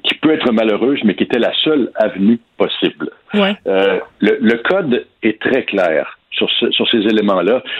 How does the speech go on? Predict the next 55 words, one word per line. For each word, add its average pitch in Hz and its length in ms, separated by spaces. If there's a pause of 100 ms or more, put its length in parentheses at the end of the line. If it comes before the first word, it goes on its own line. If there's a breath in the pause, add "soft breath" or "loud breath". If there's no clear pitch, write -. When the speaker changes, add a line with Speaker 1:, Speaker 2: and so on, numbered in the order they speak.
(160 loud breath)
Speaker 1:
Et 104 80
puis, - 160
monsieur 113 680
Fitzgibbon 98 420
était 104 260
en 82 80
contravention, 98 760 (120)
Legault 90 240
l'a 92 120
indiqué. 135 460 (580 loud breath)
C'est 139 120
certain - 360
que 98 340 (160)
il 107 100
a 101 60
été, 113 320
on 104 160
a 110 60
évoqué 113 320
la 107 100
désuétude 113 640
du - 120
code 113 180
et 95 60
tout - 140
ça. 269 160 (280 loud breath)
Faut - 60
faire 151 160
attention. 101 440 (480 loud breath)
Euh, 101 380 (300)
la, 98 320
le - 760
profil 208 420
des 139 140 (120)
élus 127 200
change. 135 420
C'est - 160
peut-être 139 200
pas 151 80
le 113 80
code 151 280
qui 123 80
est 98 40
désuet 110 340
tant 117 120
que 113 100
le 95 80
profil 101 360
des 104 180
élus 101 180
qui 107 100
a - 20
Speaker 2:
C'est 127 100
Speaker 1:
changé. 92 200
Speaker 2:
vrai. 117 160